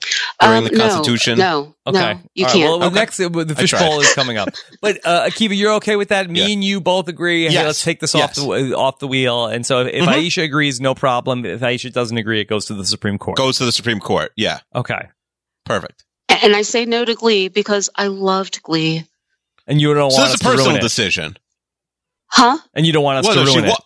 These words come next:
Speaker 1: well, we, we might ruin
Speaker 2: No,
Speaker 1: it for you, Aisha. What
Speaker 2: I
Speaker 1: if
Speaker 2: don't
Speaker 1: we
Speaker 2: want
Speaker 1: make some
Speaker 2: you to,
Speaker 1: good
Speaker 2: you
Speaker 1: points
Speaker 2: won't
Speaker 1: that it's
Speaker 2: ruin it.
Speaker 1: bad?
Speaker 3: Yeah.
Speaker 2: I think you guys will make it hilarious.
Speaker 3: Okay.
Speaker 1: I don't
Speaker 3: All
Speaker 1: think
Speaker 3: right.
Speaker 1: Glee will be so bad. I think Glee's fine.
Speaker 3: Okay.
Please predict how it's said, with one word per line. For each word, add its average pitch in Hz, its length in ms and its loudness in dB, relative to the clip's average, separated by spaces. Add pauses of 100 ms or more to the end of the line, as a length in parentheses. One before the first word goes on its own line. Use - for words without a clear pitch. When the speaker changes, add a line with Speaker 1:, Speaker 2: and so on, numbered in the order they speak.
Speaker 1:
well, 196 220 0
we, 208 120 2
we 180 160 0
might 240 180 0
ruin 190 160 4
Speaker 2:
No, 269 220 4
Speaker 1:
it - 80 2
for 107 80 2
you, 92 120 0
Aisha. 98 340 0
What 170 160 4
Speaker 2:
I 285 40 2
Speaker 1:
if 294 40 -2
Speaker 2:
don't 427 60 -4
Speaker 1:
we 165 80 -2
Speaker 2:
want 143 120 0
Speaker 1:
make 143 120 -2
some 147 140 -2
Speaker 2:
you 127 40 -4
to, - 60 -16
Speaker 1:
good - 180 -2
Speaker 2:
you 208 60 0
Speaker 1:
points 175 200 2
Speaker 2:
won't 160 140 2
Speaker 1:
that 147 60 0
it's 147 80 0
Speaker 2:
ruin - 80 0
it. - 20 -2
Speaker 1:
bad? - 240 -8
Speaker 3:
Yeah. 120 220 -2
Speaker 2:
I 202 320 0
think 185 320 -2 (100)
you 175 260 0
guys 165 720 -2
will 170 60 -2
make 156 200 0
it 160 140 -2
hilarious. 120 840 -2
Speaker 3:
Okay. 110 200 -4
Speaker 1:
I 92 120 -6 (360)
don't 147 60 4
Speaker 3:
All - 60 4
Speaker 1:
think - 20 2
Speaker 3:
right. 262 100 0 (100)
Speaker 1:
Glee 165 100 2
will 127 120 0
be 120 100 0
so 107 160 0
bad. 87 240 -2
I 147 80 -4
think 147 180 -2
Glee's 101 220 0
fine. 85 240 -8 (300)
Speaker 3:
Okay. 107 320 -4